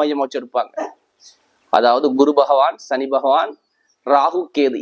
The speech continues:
இதுதான் ஒரு ராசியில அதிக நாட்கள் பயணிக்கும். இதை மையமா வச்சுதான் புத்தாண்டு பலன் எடுக்க முடியும். இதுல நான் ஒரு ஸ்பெஷலான ஒரு பலன் இதுல காட்டுறேன். எல்லாரும் அந்த ராசி, இந்த நாலு கிரகத்தை வச்சுதான் இருப்பாங்க.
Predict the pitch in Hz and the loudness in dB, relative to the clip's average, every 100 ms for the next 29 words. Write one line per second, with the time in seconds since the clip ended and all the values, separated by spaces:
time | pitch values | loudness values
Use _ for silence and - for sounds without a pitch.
0 | 143 156 160 190 175 139 135 151 - 175 | -2 2 2 2 2 0 2 0 0 -2
1 | 143 143 165 175 165 156 170 156 147 147 | -2 -2 -6 -4 -2 -4 -6 -2 0 0
2 | 143 - 120 98 123 135 131 139 165 165 | -4 -8 -10 -6 -2 0 2 0 0 -2
3 | 160 175 185 - 175 - - 196 196 180 | -2 -4 -4 -4 -4 -2 0 0 0 -2
4 | - 160 156 139 131 123 113 - _ _ | -2 -2 -2 -6 -8 -10 -14 -16 _ _
5 | _ _ 135 143 135 131 127 - 196 190 | _ _ 0 2 2 0 -4 0 0 2
6 | 247 233 226 226 202 185 180 170 156 147 | 2 2 0 0 0 0 0 0 0 0
7 | 143 127 - _ _ _ _ _ _ _ | -2 -8 -14 _ _ _ _ _ _ _
8 | _ - 143 165 214 196 160 139 165 196 | _ 2 4 4 2 2 2 2 0 -2
9 | 214 180 151 151 160 156 202 214 196 180 | -4 -4 -2 -2 -2 -2 0 0 -2 -4
10 | 170 170 202 | -4 -2 -2